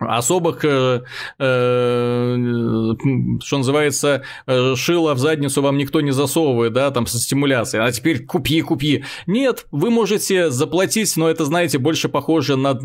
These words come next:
на, э, подарок, благодарность разработчикам за пролад-, за проделанную работу. Ну и, в общем-то, понятно, почему количество людей постоянно растет, почему аудитория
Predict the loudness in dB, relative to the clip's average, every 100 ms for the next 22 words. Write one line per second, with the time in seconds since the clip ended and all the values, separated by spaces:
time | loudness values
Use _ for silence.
0 | -6 -2 0 2 0 -2 -8 -8 -8 -8
1 | -8 -2 0 -2 -2 -2 0 0 2 0
2 | -4 -6 -6 0 0 2 0 2 0 0
3 | -2 0 0 0 2 0 0 -2 0 0
4 | 0 2 2 2 0 -2 -2 0 0 0
5 | 2 2 2 0 2 0 2 0 0 -4
6 | -4 -4 0 0 0 -2 0 0 0 -2
7 | 0 0 0 -2 0 0 2 0 0 0
8 | 0 0 0 0 2 0 0 0 0 2
9 | 2 0 0 -2 0 -2 -2 0 2 0
10 | -2 0 2 2 0